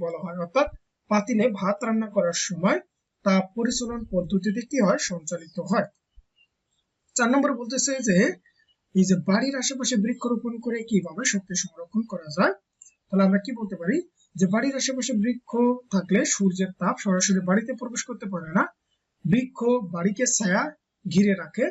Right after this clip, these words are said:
এবং বাড়িতে সবসময় ঠান্ডা আবহাওয়া বিরাজ করে, ফলে বৈদ্যুতিক পাখা, এয়ার কুলার কিংবা এয়ার কন্ডিশন চালানোর প্রয়োজন হয় না, এবং এতে করে বিদ্যুৎ শক্তি সংরক্ষিত হয়। এবং তাছাড়া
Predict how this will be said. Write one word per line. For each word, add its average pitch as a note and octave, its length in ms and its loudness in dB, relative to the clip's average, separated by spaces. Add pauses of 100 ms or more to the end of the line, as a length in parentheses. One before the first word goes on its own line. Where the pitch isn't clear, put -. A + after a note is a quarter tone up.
(720)
এবং G3 320 8 (1080)
বাড়িতে A#3 420 2 (140)
সবসময় G3+ 400 2
ঠান্ডা G#3 380 2
আবহাওয়া A3 320 0
বিরাজ F3+ 300 -2
করে, F3 200 -16
ফলে A3+ 220 2 (380)
বৈদ্যুতিক B3 500 2 (1400)
পাখা, G3 400 2 (500)
এয়ার G#3+ 260 4
কুলার A#3+ 360 -6
কিংবা G#3+ 280 0 (120)
এয়ার A#3+ 220 -2
কন্ডিশন A#3+ 400 -2
চালানোর F#3+ 380 0
প্রয়োজন F3+ 400 2 (220)
হয় A3+ 220 4
না, - 40 -6 (680)
এবং G3 220 8
এতে C#4 180 0
করে F#3+ 200 4 (320)
বিদ্যুৎ F#3+ 300 4
শক্তি A3+ 220 -6
সংরক্ষিত G3 560 2 (140)
হয়। G3 220 2 (100)
এবং F3+ 120 2 (120)
তাছাড়া A3 340 -2